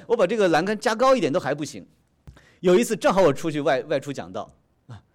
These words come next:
师母打电话打给我了，嗯，今天是跟着我一起来了。<laughs> 一般我出来讲道，他，呃，大部分时间都，我们都不一起出去。他说：“这鸡又飞出来了，可怎么办呢？”我说：“正准备马上要去讲道呢。”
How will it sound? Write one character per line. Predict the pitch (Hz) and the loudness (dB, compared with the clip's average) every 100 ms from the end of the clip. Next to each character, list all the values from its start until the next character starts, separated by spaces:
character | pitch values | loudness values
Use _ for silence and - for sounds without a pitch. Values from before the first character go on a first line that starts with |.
| _ | _
师 | - 196 | -10 -6
母 | 165 | -4
打 | 165 | -4
电 | 110 135 | -2 -2
话 | 135 | -2
打 | 127 | -4
给 | 107 | -8
我 | 107 80 | -8 -10
了， | 71 _ _ | -16 _ _
嗯， | 117 110 98 _ _ - | -16 -14 -16 _ _ -8
今 | 151 | -6
天 | 147 | -4
是 | 131 | -6
跟 | 120 | -6
着 | 131 | -6
我 | 127 | -6
一 | |
起 | 131 | -8
来 | 113 92 | -10 -10
了。 | 104 104 - | -12 -12 -20
<laughs> | _ - | _ -8
一 | 185 | -2
般 | 165 | -2
我 | 143 | -2
出 | |
来 | 151 | -2
讲 | 143 107 | -2 -4
道， | 117 | -2
他， | 135 123 - - | -2 -2 -6 -10
呃， | 135 | -4
大 | 120 160 | -2 -2
部 | 143 | -2
分 | 135 | -6
时 | 120 | -6
间 | 120 | -6
都， | 127 120 - | -6 -8 -12
我 | 110 | -14
们 | 104 | -8
都 | 113 | -8
不 | 117 | -8
一 | |
起 | 101 | -10
出 | 95 110 | -12 -16
去。 | 101 92 _ _ _ - | -16 -18 _ _ _ -6
他 | 233 | -2
说 | |
：“这 | 247 | -2
鸡 | 240 247 | -2 0
又 | 277 269 | 4 4
飞 | - 254 | 2 -2
出 | 208 | 0
来 | 208 | 0
了， | 202 185 | 0 0
可 | 214 | -2
怎 | 175 | -2
么 | 180 | 0
办 | 226 202 | 0 0
呢？” | 147 - _ _ _ | -6 -10 _ _ _
我 | 160 | 0
说 | 240 | 0
：“正 | 285 208 | 2 0
准 | 160 | 0
备 | |
马 | 202 151 | -2 0
上 | |
要 | 208 202 | 0 0
去 | 190 | 0
讲 | 127 120 | -4 0
道 | 202 160 | 0 0
呢。” | 117 | -2